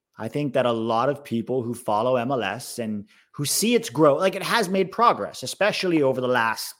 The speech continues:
I wanna say, five to seven years. M L S has made a lot of progress in terms of the new clubs, in terms of stadium, in terms of, you know, uh, player development. There's been a lot of progress in M L S. And, and so they see that, and then they,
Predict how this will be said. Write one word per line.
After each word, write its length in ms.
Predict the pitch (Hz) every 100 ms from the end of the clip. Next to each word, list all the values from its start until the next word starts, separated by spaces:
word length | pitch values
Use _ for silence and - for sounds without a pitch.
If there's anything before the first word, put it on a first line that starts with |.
| - -
I 60 | 107
wanna 220 | 107 113
say, 180 | 123 113
five 340 | - 113 113
to 80 | 107
seven 320 | 123 104 107
years. 380 | 104 - - - _ _ -
M 80 | 120
L 80 | 120
S 140 | 113
has 100 | 123
made 220 | 117 117
a 40 | 110
lot 160 | 104
of 80 | 104
progress 520 | - 147 143 143 135
in 80 | 113
terms 260 | 113 110 101
of 80 | 98
the 60 |
new 180 | 104 104
clubs, 520 | - 139 139 135 110
in 100 | 107
terms 200 | 104 98
of 80 | -
stadium, 640 | - 156 147 143 135 131 - _ _ -
in 100 | 113
terms 340 | 110 113 113 101
of, 120 | 98
you 120 | 190
know, 200 | 147 123 - _ _ _ 127
uh, 220 | 120 101
player 400 | - 127 139 147
development. 580 | 147 147 147 143 156 -
There's 220 | 175 -
been 160 | 233 220
a 60 |
lot 220 | 180 170
of 120 | 170 -
progress 420 | 143 139 135 -
in 80 | 113
M 140 | 101
L 100 | 82
S. 240 | 71 - -
And, 160 | 127 139
and 120 | 135
so 100 | 151
they 140 | 151
see 300 | 139 247 247
that, 300 | 135 107 131 - _ _ _ -
and 100 | 151
then 140 | 208 240
they, 280 | 214 175